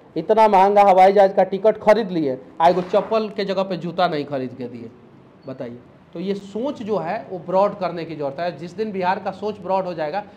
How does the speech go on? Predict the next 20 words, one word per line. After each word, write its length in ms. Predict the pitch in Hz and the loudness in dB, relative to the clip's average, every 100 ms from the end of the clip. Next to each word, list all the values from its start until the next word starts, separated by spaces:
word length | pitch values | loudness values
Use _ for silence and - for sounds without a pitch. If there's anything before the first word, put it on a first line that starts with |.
| - | -16
मैं 160 | 175 170 | -12 -4
दावे 240 | 160 180 | 0 0
के 80 | 196 | -2
साथ 160 | 196 185 | -8 -8
कहता 300 | 185 175 185 | -6 -6 -4
हूँ 160 | 220 226 | -6 -6
कि 100 | 202 | -12
तुम 260 | - 214 | -8 -6
ही 80 | 254 | -2
लोगों 240 | 262 233 233 | 0 0 0
में 100 | 208 | -2
से 140 | 208 | -4
कोई 280 | 202 202 220 | -4 -4 -4
Amazon 380 | 185 190 226 233 | -4 -4 -2 -2
बनाएगा, 460 | 220 175 156 131 113 - _ _ _ - | -2 -2 -4 -6 -12 -20 _ _ _ -8
Amazon 420 | 180 240 254 240 | -4 -2 0 -2
से 80 | 233 | 0
बड़ा 200 | 208 208 | 2 4
company 360 | 202 196 190 175 | 2 -2 -6 -6
बनाएगा, 400 | 147 135 120 | -6 -8 -10